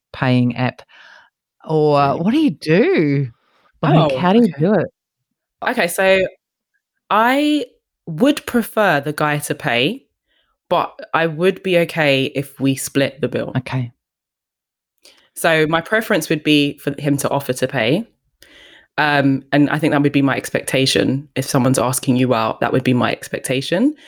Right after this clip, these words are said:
Speaker 3: Um, but I would be okay with
Speaker 1: Yeah,
Speaker 3: splitting
Speaker 1: right.
Speaker 3: the bill.
Speaker 1: Have you ever been on a date where they've just flat out refused to pay and made you pay? <laughs>
Speaker 3: No.
Speaker 1: Okay, great. Whew.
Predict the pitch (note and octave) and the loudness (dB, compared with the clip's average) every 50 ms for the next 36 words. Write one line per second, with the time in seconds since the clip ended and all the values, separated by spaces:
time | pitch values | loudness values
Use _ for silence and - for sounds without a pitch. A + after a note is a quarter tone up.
0 | - - - - - _ - D3+ D#3 D3+ C#3+ C#3 C#3 C#3 - - C3 A#2+ C#3 D3 | -20 -20 -20 -20 -16 _ -6 -4 -2 0 0 -2 -2 -4 -6 -8 -6 -4 -4 -2
1 | C3+ D3+ D3 D3+ - C#3+ C3+ C3 C3+ - C#3 C3 B2+ B2+ - - B2 A#2+ A#2+ B2 | -2 -2 -4 -2 -2 -2 -2 -2 -4 -4 -4 -4 -4 -4 -4 -2 -2 0 0 0
2 | A#2+ A#2+ B2 B2 A#2 A2 A2+ - _ _ _ _ _ _ - G#3 F3+ G3+ F#3+ E3 | 0 0 0 0 -2 -4 -8 -14 _ _ _ _ _ _ -4 -2 0 0 0 0
3 | D#3+ D#3+ C#3+ E3 D#3+ D#3 D3+ D3 C#3+ C#3 C3 D3 C#3 C#3 B2 C3+ C3+ C3 B2 B2+ | 0 -2 -2 -2 0 0 0 0 0 -2 0 0 0 -2 0 -2 -2 -2 0 -2
4 | B2+ A#2+ - - C3+ C3 - - - _ - - - - C3+ B2 A#2 B2 B2 A#2+ | -2 -4 -4 -6 -6 -6 -6 -8 -18 _ -20 -14 -4 0 2 2 4 4 2 2
5 | - - B2 - - B2 A#2+ A#2+ - - - D3 C#3 B2 A#2+ B2+ B2+ B2 B2 B2+ | 2 -2 -4 -4 -2 -2 -2 -2 -4 -4 0 2 2 4 4 4 4 4 2 0
6 | - - B2 - D#3+ E3 E3+ C#4 E4 - - - - - F#3 - B3 A#3 - A#3 | 0 -2 -2 2 2 2 2 2 0 -4 -8 -10 -4 -4 0 0 0 0 0 -2
7 | - - _ _ _ _ D#3+ D3+ C#3 B2 A2 A2 A2+ A2+ A#2+ C3+ - _ _ _ | -6 -8 _ _ _ _ -2 -2 -2 -2 -2 -6 -8 -10 -12 -16 -20 _ _ _
8 | _ _ - C3+ C3 - C3 G#2+ G#2 - G#2 G2+ - - - - A#3 F#3 | _ _ -8 -6 -4 -2 -4 -4 -2 -4 -6 -6 -6 -4 -2 0 0 0